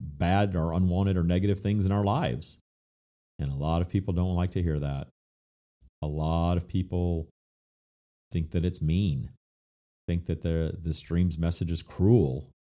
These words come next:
They want to get stuck in victim mode. But I think the stream's message is very empowering.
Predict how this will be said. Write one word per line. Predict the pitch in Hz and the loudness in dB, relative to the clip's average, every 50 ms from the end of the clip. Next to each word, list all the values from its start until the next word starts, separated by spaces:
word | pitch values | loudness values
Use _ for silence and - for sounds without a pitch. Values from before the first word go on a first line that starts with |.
| _ _ _ _ _ _ _ _ _ _ _ _ _ _ _ | _ _ _ _ _ _ _ _ _ _ _ _ _ _ _
They | 90 87 | 0 0
want | 87 87 87 | 2 2 2
to | 87 90 | 2 2
get | 95 92 - | 2 0 0
stuck | - - - 92 90 - | -2 0 0 0 0 2
in | 95 87 82 | 0 2 2
victim | 101 123 - - 90 78 | 0 -2 0 -2 -2 0
mode. | 76 71 69 69 73 73 | 0 -2 -2 -4 -4 -4
But | - 78 | -4 -4
I | 69 76 85 95 | -2 0 0 0
think | 113 - - 127 - | 0 0 -2 -2 -2
the | - 87 | -4 -4
stream's | - - 85 76 76 73 | -2 -2 -2 -2 0 -2
message | 78 78 82 82 - 80 73 | -2 -2 -2 -2 -4 -4 -6
is | 76 69 | -6 -8
very | 69 69 87 87 104 113 85 | -6 -4 -2 0 0 0 0
empowering. | 76 73 64 - 78 85 110 104 67 64 58 57 - | 0 -2 -2 -4 -2 -2 -2 -2 -2 -4 -4 -8 -10